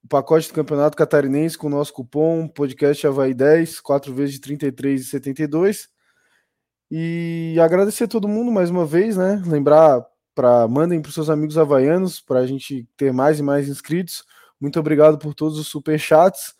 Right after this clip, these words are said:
E até amanhã, né, na ressacada, quem encontrar a gente lá, quiser tomar uma cerveja, trocar uma ideia,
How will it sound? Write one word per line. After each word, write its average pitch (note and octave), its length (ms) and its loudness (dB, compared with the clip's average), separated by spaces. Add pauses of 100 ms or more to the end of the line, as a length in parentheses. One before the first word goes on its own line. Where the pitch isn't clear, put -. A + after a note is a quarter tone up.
(640)
E D3+ 360 -6
até D3+ 220 2
amanhã, G3 480 2
né, G3 160 2
na F3+ 140 2
ressacada, F3 640 4
quem D3 200 -10
encontrar D3 440 -2
a D3+ 80 4
gente D3 240 -4
lá, D#3 180 6
quiser D3+ 200 0
tomar D3 240 -2
uma D3+ 100 0
cerveja, D3 560 -2
trocar C#3 240 -6
uma C#3 180 -2
ideia, D3 400 4